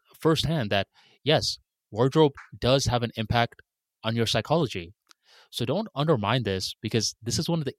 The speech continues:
easiest ways to become more likable, even if you currently have social anxiety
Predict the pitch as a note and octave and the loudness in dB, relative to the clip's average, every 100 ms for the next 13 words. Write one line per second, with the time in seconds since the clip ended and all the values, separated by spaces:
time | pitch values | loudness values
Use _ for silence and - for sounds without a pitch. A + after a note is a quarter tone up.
0 | - D#3+ F3 F#3+ - A#2+ B2 G2+ - - | -8 -6 -2 0 0 0 0 0 -4 -4
1 | G2+ F#2 _ _ _ _ _ - _ A2 | -6 -6 _ _ _ _ _ -20 _ -10
2 | - - F3 A3+ C#3+ G2+ G2 G#2 G2+ G2+ | -8 -2 -2 2 2 2 -2 -2 0 -2
3 | B2 _ _ _ _ _ - E3 G3 E3+ | -4 _ _ _ _ _ -4 0 0 2
4 | D#3 - - _ _ - A2+ C3 - D3+ | 0 -2 -14 _ _ -18 -6 -4 0 0
5 | C3 F#2 A#2 A#2+ - - - - A2+ A#2+ | 0 2 4 4 4 -8 -8 -2 -2 -2
6 | G#2+ G#2+ G#2 G#2 G2+ | -2 0 2 0 -6